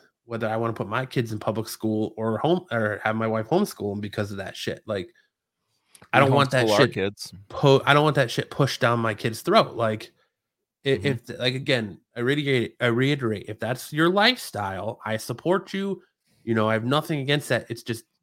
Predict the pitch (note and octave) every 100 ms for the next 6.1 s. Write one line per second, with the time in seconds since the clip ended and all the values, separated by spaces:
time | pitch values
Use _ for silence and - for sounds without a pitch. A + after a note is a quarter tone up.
0 | _ - D3+ - F3 E3+ - C#3 B2 A2+
1 | G#2+ A2+ G#2 C#3+ B2 F#2 F2+ A2+ - A2+
2 | A#2+ C3 - _ _ _ _ _ _ _
3 | - C3 - F3 E3+ F3 D3 D3 B2+ -
4 | E3 D#3+ - - A#2 G#2+ G#2 - A2 -
5 | - G2+ G2+ F#2+ G2 F#2 A#2 D#3 D#3 C#3
6 | D3+